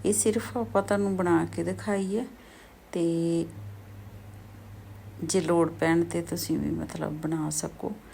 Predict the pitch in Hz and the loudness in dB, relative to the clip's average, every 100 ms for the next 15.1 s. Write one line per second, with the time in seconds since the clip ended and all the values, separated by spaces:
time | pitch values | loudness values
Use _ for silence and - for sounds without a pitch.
0 | - - - - 190 185 185 180 180 180 | -20 -16 -14 -4 -2 0 0 2 4 8
1 | 170 170 - 196 190 185 180 196 214 220 | 8 6 0 0 2 2 2 2 2 4
2 | 208 190 208 208 202 202 196 - - 185 | 2 0 0 2 2 0 -2 -2 0 4
3 | 180 175 170 170 170 165 180 185 175 175 | 4 4 4 4 6 6 6 4 2 0
4 | 208 214 190 147 143 143 143 151 - - | 0 0 0 0 2 2 2 0 -8 -18
5 | - - - - - - - - 175 165 | -20 -18 -16 -14 -14 -14 -16 -2 0 2
6 | 185 180 175 185 180 180 170 180 180 180 | 2 2 2 4 4 4 2 2 2 2
7 | 170 185 185 - 196 196 190 190 185 202 | 2 0 -2 0 0 2 0 0 0 2
8 | 226 202 180 165 - - 156 151 151 170 | 2 4 2 2 -2 2 4 2 0 -2
9 | 165 160 165 165 160 160 - - 175 170 | 0 0 2 4 2 -2 -8 -4 0 0
10 | - - - 147 143 151 165 170 196 190 | -2 -4 -2 0 2 2 4 4 4 2
11 | 180 175 175 214 214 165 - 160 156 165 | 0 0 0 -2 0 -2 0 -2 2 4
12 | 139 - - - - - - - - - | 4 0 -6 -12 -14 -14 -14 -14 -14 -14
13 | - - - - - - 151 143 156 185 | -14 -12 -12 -14 -8 -2 0 0 0 0
14 | 196 196 208 202 190 185 180 - 180 175 | 2 2 2 2 2 0 -2 -2 0 2
15 | 170 | 0